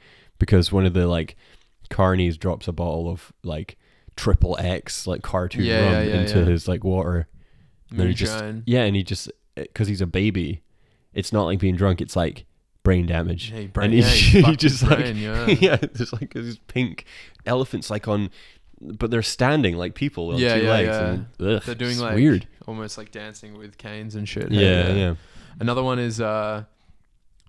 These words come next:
Speaker 2: Pinocchio, the scene where the
Speaker 1: Oh.
Speaker 2: boy turns into the donkey.
Speaker 1: Totally, yeah, yeah, yeah.
Speaker 2: Fucking
Speaker 1: That's
Speaker 2: horrible,
Speaker 1: freaky,
Speaker 2: man.
Speaker 1: yeah.
Speaker 2: 'Cause it's almost like, it's on the same level as, like, American Werewolf in London, where he,
Speaker 1: Yeah,
Speaker 2: the transformation
Speaker 1: true, yeah,
Speaker 2: scene,
Speaker 1: yeah,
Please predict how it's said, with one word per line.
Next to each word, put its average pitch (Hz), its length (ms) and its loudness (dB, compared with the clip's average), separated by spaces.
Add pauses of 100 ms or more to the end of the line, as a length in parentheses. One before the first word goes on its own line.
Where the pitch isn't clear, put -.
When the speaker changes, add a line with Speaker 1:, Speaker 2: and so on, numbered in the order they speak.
(100)
Speaker 2:
Pinocchio, 127 580 0
the 123 120 -4
scene 123 480 -4
where 117 280 -4
the 110 200 -8
Speaker 1:
Oh. - 40 0 (140)
Speaker 2:
boy 110 120 -2
turns 110 400 -4
into 113 240 -6
the 107 100 -6
donkey. 110 360 -4
Speaker 1:
Totally, 110 380 4
yeah, 107 260 4
yeah, 104 60 0
yeah. 104 220 2
Speaker 2:
Fucking 117 180 0
Speaker 1:
That's 110 120 -4
Speaker 2:
horrible, 131 300 2
Speaker 1:
freaky, 107 200 2
Speaker 2:
man. 90 120 0
Speaker 1:
yeah. 95 240 0
Speaker 2:
'Cause 120 140 -4
it's 135 120 -2
almost 156 380 0
like, 147 380 -4 (920)
it's 123 200 -4
on 131 80 0
the 127 80 -2
same 131 340 -2
level 123 320 -2
as, 104 240 -4
like, 101 160 -6
American 104 500 -6
Werewolf 107 440 -8
in 104 140 -6
London, 104 340 -6
where 101 160 -8
he, 107 80 2
Speaker 1:
Yeah, 135 360 4
Speaker 2:
the 101 60 4
transformation 110 580 4
Speaker 1:
true, 104 80 4
yeah, 101 160 4
Speaker 2:
scene, 101 120 2
Speaker 1:
yeah, 101 160 2